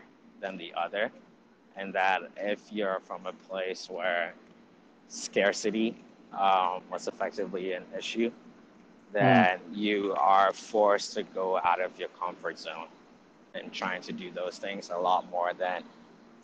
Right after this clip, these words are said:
Speaker 1: to joke when we talk about first world problems,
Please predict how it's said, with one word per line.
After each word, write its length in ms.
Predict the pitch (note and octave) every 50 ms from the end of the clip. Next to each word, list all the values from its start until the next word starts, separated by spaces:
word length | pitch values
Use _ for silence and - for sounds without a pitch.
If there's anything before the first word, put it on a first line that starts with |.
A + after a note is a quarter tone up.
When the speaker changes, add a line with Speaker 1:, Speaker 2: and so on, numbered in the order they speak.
| - - - - - - - - - - - - _ - - - - - - - - - - - - - - - - - - -
Speaker 1:
to 120 | - E3+
joke 400 | C3+ - D3+ D3 C3 A#2 A2+ -
when 120 | B2 A#2 A#2
we 100 | A2+ A2
talk 200 | - A2+ G#2 F#2
about 200 | G2 G2 G2 F#2+
first 320 | - - G2+ G2 F2+ -
world 160 | G2 E2+ F2 -
problems, 560 | - E2+ D#2 - - C2 - - - - -